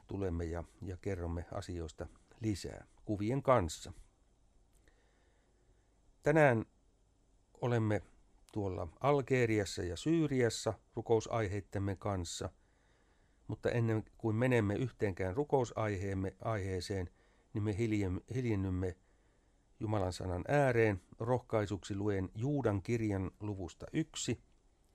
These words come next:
sanat, jotka kuuluvat näin. "Rakkaat ystävät, rakentakaa te edelleen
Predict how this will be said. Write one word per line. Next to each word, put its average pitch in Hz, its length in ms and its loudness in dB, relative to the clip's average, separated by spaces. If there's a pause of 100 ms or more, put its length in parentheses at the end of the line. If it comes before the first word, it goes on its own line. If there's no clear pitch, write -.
(180)
sanat, 110 500 2
jotka 92 240 -8
kuuluvat 92 680 -6
näin. 87 500 -6 (1600)
"Rakkaat 117 600 2
ystävät, 113 640 0 (680)
rakentakaa 117 840 2
te - 160 0
edelleen 95 680 2